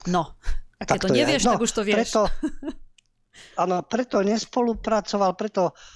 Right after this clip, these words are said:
Speaker 2: eh, zase s falošnou bankou Arabel, lebo začínal nový život. Predtým síce ohrozoval tehotnú ženu so zbraňou, to bol starý život.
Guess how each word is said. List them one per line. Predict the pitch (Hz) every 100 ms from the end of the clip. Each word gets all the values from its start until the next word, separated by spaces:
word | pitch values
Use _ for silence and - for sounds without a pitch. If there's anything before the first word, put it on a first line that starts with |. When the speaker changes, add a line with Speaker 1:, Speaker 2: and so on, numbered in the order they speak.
| -
Speaker 2:
eh, | 143 147 135 139 -
zase | 185 175
s | 160
falošnou | - 185 170 156
bankou | 156 185 190 185 156 - 180 170 170
Arabel, | 165 160 165
lebo | 156 151
začínal | 151 160 - 170 151
nový | 160 160 156
život. | - 139 101 - - - - -
Predtým | 330 -
síce | 233 220 -
ohrozoval | 202 185 170 175 160
tehotnú | 175 160 - 147
ženu | 156 127
so | 151
zbraňou, | 143 196 180 180 185 190 - -
to | -
bol | 139 95
starý | - 127 123
život. | 131 143 160 165